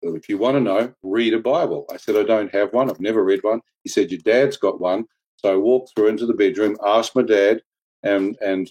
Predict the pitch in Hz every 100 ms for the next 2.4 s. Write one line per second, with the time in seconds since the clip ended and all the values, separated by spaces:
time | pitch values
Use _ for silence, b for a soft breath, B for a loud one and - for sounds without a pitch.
0 | - 98 101 95 - 127 123 104 104 107
1 | - 101 98 104 101 107 110 107 95 101
2 | 131 170 -